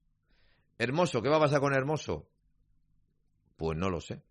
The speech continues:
Ayer dicen, no tengo que creer, que no estu-, no estuvo en la lista por un tema de, de fiebre. Bueno, pues es igual. O no hubiera estado él, o no hubiera estado Duarte.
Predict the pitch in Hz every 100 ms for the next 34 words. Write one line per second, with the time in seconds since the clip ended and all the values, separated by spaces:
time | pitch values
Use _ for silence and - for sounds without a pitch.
0 | _ _ _ _ _ 92 98 127 175 -
1 | 92 82 98 131 - 69 - _ _ _
2 | _ - 67 76 78 71 82 113 123 98
3 | 82 73 55 50 _ _ _ _ - 92
4 | 92 101 92 101 92 98 98 104 127 147
5 | - 151 139 104 98 87 101 110 104 92
6 | 85 78 _ _ _ _ - _ _ _
7 | _ 82 92 101 85 67 62 _ 67 67
8 | - - 92 78 69 - - - - 117
9 | 151 175 165 - 127 120 143 190 226 -
10 | _ _ _ _ _ - 110 127 131 123
11 | - 127 123 110 92 80 -